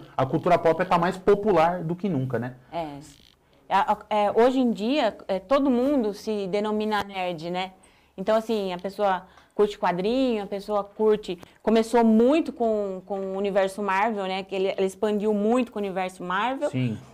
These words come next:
Speaker 2: Mas ela já vem antes disso, né? A própria criação de Star Wars, porque eu falo assim, o sucesso de Star Wars, ou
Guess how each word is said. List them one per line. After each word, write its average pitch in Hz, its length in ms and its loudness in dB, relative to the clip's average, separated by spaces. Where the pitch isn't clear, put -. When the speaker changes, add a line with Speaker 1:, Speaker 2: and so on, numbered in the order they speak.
Speaker 2:
Mas 208 240 2
ela 233 200 6
já 240 160 6
vem 262 280 6
antes 302 360 2
disso, 180 400 -4
né? 180 200 -6
A 180 120 -2
própria 285 320 4
criação 277 560 2
de 302 60 0
Star 240 240 2
Wars, 220 240 4
porque - 120 -4
eu 233 60 0
falo 220 180 0
assim, 208 180 -8
o 202 60 -6
sucesso 240 480 -2
de 226 100 -4
Star 202 240 0
Wars, 196 300 2
ou 202 100 -4